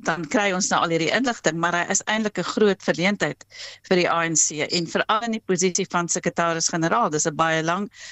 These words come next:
belangrike posisie. Dis iemand wat met, eh, jy weet, ehm, be-, praat namens die A N C en wat, eh, ingeligte, eh, persoon behoort te wees. En, en, eh, Mbalula sit gereeld sy voet in sy mond.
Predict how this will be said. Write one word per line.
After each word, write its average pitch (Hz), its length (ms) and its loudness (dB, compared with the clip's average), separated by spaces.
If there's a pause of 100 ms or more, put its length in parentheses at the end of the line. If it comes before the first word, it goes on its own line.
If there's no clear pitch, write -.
(120)
belangrike 208 480 0
posisie. 185 440 0
Dis 156 200 -4
iemand 190 320 0
wat 165 200 -2
met, 160 300 -2 (540)
eh, 147 340 -2
jy 117 60 -2
weet, 170 420 0
ehm, 92 360 0 (880)
be-, 196 260 2 (220)
praat 240 520 2 (200)
namens 214 480 2
die 233 180 0
A 170 160 4
N 170 120 -2
C 180 320 2
en 180 200 -2
wat, 175 260 -2 (100)
eh, 170 200 2 (100)
ingeligte, 185 760 2 (560)
eh, 147 260 0 (100)
persoon 180 380 2
behoort 160 300 2
te - 80 -6
wees. 151 400 2
En, 175 460 2
en, 175 480 2
eh, 156 460 0
Mbalula 226 640 2
sit 233 260 0
gereeld 262 340 2
sy 190 160 0
voet - 220 -4
in 147 80 2
sy 160 160 2
mond. 143 240 0